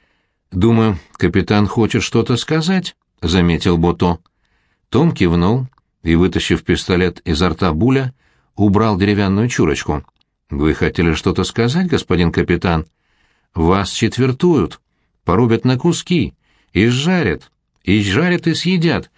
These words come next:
как праздничного поросёнка ещё до конца ночи. Я просто вне себя от ярости, я вас... я вас..."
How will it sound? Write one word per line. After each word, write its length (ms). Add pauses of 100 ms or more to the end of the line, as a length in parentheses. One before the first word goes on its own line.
(240)
как 180
праздничного 540
поросёнка 580
ещё 220
до 100
конца 360
ночи. 440 (380)
Я 160
просто 340
вне 220
себя 360
от 120
ярости, 400
я 180
вас... 240 (340)
я 220
вас..." 260